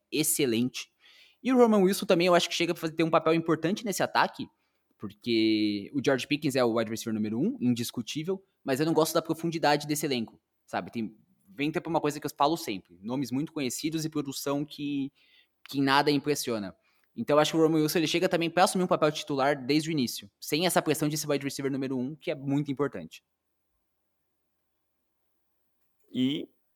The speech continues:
Speaker 2: só esses três?
Speaker 1: Quatro.
Speaker 2: Ah, tá,
Speaker 1: Faltando
Speaker 2: desculpa.
Speaker 1: Frazier, Roman Wilson, Peyton
Speaker 2: Ah, tá.
Speaker 1: Wilson.
Speaker 2: Peyton Wilson, perdão. Vou te falar, tem um quinto aqui pra mim, tá?
Speaker 1: O Mason
Speaker 2: Ma-,
Speaker 1: McCormick?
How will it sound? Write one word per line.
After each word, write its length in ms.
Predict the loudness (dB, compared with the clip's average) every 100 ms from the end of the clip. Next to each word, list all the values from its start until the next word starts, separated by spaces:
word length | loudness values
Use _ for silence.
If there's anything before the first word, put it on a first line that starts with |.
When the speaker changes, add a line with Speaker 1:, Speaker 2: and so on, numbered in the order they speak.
| _ _ _ _ _ _ _ _ _ _ _ _
Speaker 2:
só 340 | _ -2 0 0
esses 220 | -4 -4
três? 500 | 0 0 0 -10 -18 _ _ _ _ _ _ _ _ _ _
Speaker 1:
Quatro. 400 | 4 4 0 -14 -16 _ _ _ _ _ _
Speaker 2:
Ah, 140 | 2 8
tá, 120 | 8
Speaker 1:
Faltando 260 | 6 0
Speaker 2:
desculpa. 200 | -2 -2
Speaker 1:
Frazier, 300 | -2 0 0
Roman 200 | 0 0
Wilson, 320 | 0 -2 -4 -6
Peyton 220 | -2 2
Speaker 2:
Ah, 40 |
tá. 80 | 4
Speaker 1:
Wilson. 200 | 2 -4 -14
Speaker 2:
Peyton 240 | 0 2 4
Wilson, 200 | 0 2
perdão. 340 | 4 6 4 0 _ _ 0
Vou 160 | 0
te 80 | 2
falar, 300 | 4 8 6
tem 180 | 6 -4
um 120 | -6
quinto 340 | -6 -8 -4
aqui 120 | -4 0
pra 140 | 2
mim, 200 | 2 0
tá? 200 | 0 -2 -6 _ _ _ _ _ _ _ _ _ -6
Speaker 1:
O 80 | -2
Mason 180 | 0
Speaker 2:
Ma-, 80 | 2
Speaker 1:
McCormick? 440 | 6 6 4 -2